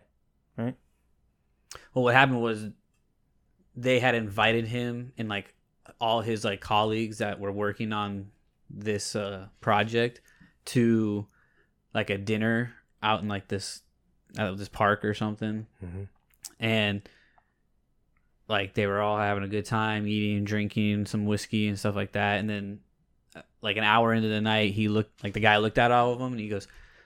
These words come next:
Speaker 2: "I laced your whiskeys with L-, L S D or some shit like that." And then they spent, like, two days just fucking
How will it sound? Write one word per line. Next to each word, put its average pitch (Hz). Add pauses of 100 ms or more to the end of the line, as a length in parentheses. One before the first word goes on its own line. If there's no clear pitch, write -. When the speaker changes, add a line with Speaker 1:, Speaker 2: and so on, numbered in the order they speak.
(240)
Speaker 2:
"I 98
laced 127
your 131
whiskeys 127
with 120
L-, 120 (200)
L 120
S 117
D 98
or -
some 107
shit 98
like 95
that." 92
And 107
then 107
they 101
spent, 110
like, 104
two 127
days 110
just 101
fucking 101